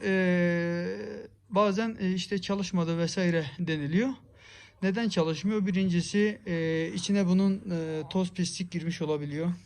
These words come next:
İçine su girmiş olabiliyor. Özellikle su konusunda uyarıyorum. Biz de yanlışlıkla birini yıkamıştık böyle. <laughs> Yani içine su kaçmıştı.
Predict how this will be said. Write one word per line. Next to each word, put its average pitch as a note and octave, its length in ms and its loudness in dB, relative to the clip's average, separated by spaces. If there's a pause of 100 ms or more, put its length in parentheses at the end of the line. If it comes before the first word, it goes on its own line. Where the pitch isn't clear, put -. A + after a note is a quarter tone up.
(180)
İçine F3 280 0
su F3 160 -2
girmiş E3+ 360 0
olabiliyor. D3+ 360 -2
Özellikle D#3+ 440 -2
su C#3+ 140 -12
konusunda D3+ 420 -6
uyarıyorum. C#3 540 -2 (760)
Biz E3+ 100 -4
de F3 40 4
yanlışlıkla D#3+ 640 0
birini D3+ 180 -4
yıkamıştık D3 600 -6
böyle. D3+ 280 -2 (100)
<laughs> - 100 -20
Yani E3+ 340 4 (480)
içine - 260 -6
su - 120 -14
kaçmıştı. C#3+ 600 -6